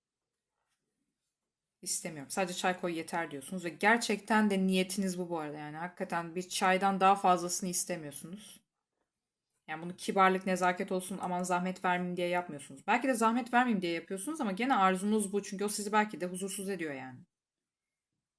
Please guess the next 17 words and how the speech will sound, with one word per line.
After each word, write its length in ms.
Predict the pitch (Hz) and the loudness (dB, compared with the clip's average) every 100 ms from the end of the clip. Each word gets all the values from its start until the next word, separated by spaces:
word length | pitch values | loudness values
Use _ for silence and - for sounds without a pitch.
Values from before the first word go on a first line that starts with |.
| _ _ _ _ _ _ _ _ - | _ _ _ _ _ _ _ _ -10
Ya 260 | 202 285 202 | 2 2 2
da 340 | 170 226 - _ _ _ _ _ _ - | 0 -2 -8 _ _ _ _ _ _ -10
sadece 720 | - 247 254 233 190 208 202 | 2 6 6 6 4 2 2
bir 220 | 226 220 | 0 2
dilim 380 | 208 196 208 - - | 0 0 -4 -12 -8
ekmekle 500 | 196 202 214 214 202 | -8 -2 -2 -2 -2
peynir 280 | 196 185 175 | 0 0 0
istiyorsunuz. 840 | 180 - 143 - 127 - - - _ _ _ _ _ _ _ _ _ _ _ _ _ _ - | -2 -4 -10 -10 -12 -10 -10 -14 _ _ _ _ _ _ _ _ _ _ _ _ _ _ -12
Diyelim 280 | 156 127 123 | -12 -12 -20
ki. 120 | - _ _ _ _ _ _ _ _ _ _ _ _ _ _ _ _ _ _ _ _ _ | -20 _ _ _ _ _ _ _ _ _ _ _ _ _ _ _ _ _ _ _ _ _
Şimdi 180 | 247 240 | -2 0
bu 100 | 339 | 2
noktada 640 | 294 - 185 165 160 - _ _ _ _ _ _ _ _ _ _ _ _ _ | 0 0 -4 -4 -8 -10 _ _ _ _ _ _ _ _ _ _ _ _ _
arkadaşınız 920 | - 226 240 262 269 269 254 240 - - | 4 4 4 0 0 -2 -2 0 0 -2
ya 140 | 202 196 | -4 -2
da 80 | |
bu 220 | 202 180 | -2 -4